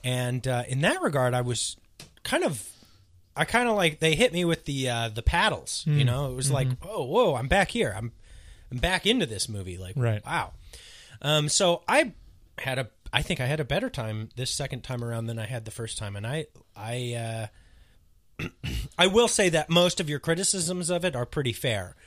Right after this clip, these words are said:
Speaker 1: Like, these characters are apathetic youth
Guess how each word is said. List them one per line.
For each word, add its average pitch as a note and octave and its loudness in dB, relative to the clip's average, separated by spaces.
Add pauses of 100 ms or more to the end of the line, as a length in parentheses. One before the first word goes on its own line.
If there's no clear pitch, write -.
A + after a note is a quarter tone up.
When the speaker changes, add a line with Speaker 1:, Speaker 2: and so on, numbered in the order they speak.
(340)
Speaker 1:
Like, C#3+ 0
these D#3+ 0
characters E3 0 (180)
are C3 0 (140)
apathetic D#3 2
youth E3+ 2